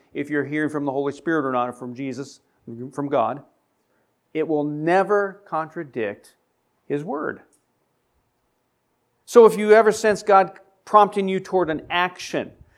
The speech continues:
to do something or to say something to someone,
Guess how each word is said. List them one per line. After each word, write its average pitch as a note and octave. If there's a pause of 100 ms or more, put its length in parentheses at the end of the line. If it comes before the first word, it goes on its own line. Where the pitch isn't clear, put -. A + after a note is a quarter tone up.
to D3
do G3+
something E3 (160)
or D#3
to D#3
say G3
something D#3+ (140)
to -
someone, C#3+